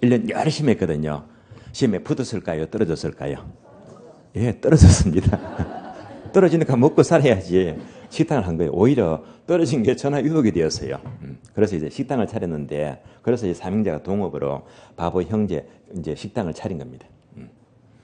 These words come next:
중사 떨어지니까 바보가 맞잖아요. 그러니까 바보 형제가 맞는 겁니다. 음. 자, 여기 식당 들어가면요, 이제, 어, 식당이 마산, 창원에만요, 체인점이 많습니다. 아주 유명해요. 식당 딱 들어가요.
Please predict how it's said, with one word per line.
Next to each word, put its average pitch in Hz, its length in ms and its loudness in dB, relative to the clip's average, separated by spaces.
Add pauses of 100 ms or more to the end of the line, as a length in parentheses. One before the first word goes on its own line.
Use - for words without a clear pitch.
(640)
중사 120 300 4
떨어지니까 127 400 2
바보가 92 380 -2
맞잖아요. - 800 -8 (100)
그러니까 92 220 0
바보 87 240 2
형제가 85 260 0
맞는 76 240 -2
겁니다. 80 500 0
음. 69 220 -12 (1500)
자, 117 180 2
여기 147 140 4
식당 165 460 -2
들어가면요, 98 760 -2 (160)
이제, 95 340 -2 (280)
어, 87 360 -6
식당이 98 540 -2 (240)
마산, 135 400 0
창원에만요, 113 580 -2
체인점이 113 440 -2
많습니다. 82 520 -8
아주 98 280 -4
유명해요. 90 520 -4 (600)
식당 113 380 -6
딱 - 280 -14
들어가요. 73 460 -12